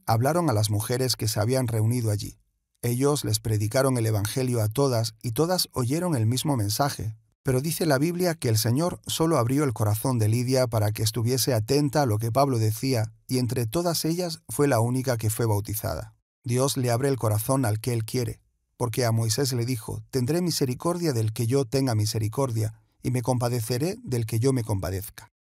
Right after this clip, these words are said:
Así que no depende del que quiere ni del que corre, sino de Dios que tiene misericordia. Todos escucharon la palabra el día de Pentecostés, y Pedro le predicó a todo el mundo allí reunido,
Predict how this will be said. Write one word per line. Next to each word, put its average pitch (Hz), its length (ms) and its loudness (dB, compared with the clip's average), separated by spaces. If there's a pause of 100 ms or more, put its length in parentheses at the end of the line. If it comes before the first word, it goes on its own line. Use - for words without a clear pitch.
(100)
Así 123 220 -2
que 135 100 0
no 131 100 2
depende 131 400 0
del 117 160 0
que 107 140 -4
quiere 147 340 0
ni 139 100 0
del 110 180 -2
que 117 120 -4
corre, 139 460 0
sino 131 260 0
de 123 140 0
Dios 180 320 0
que - 160 -2
tiene 131 260 2
misericordia. 107 840 -2 (380)
Todos 139 300 4
escucharon 127 560 0
la 110 100 2
palabra 120 380 0
el 113 80 0
día 127 160 0
de 123 100 0
Pentecostés, 110 640 0 (280)
y 127 140 -2
Pedro 190 360 0
le 120 160 0
predicó 117 460 0
a 135 80 0
todo 156 260 0
el 139 80 0
mundo 139 240 0
allí 120 220 2
reunido, 110 560 0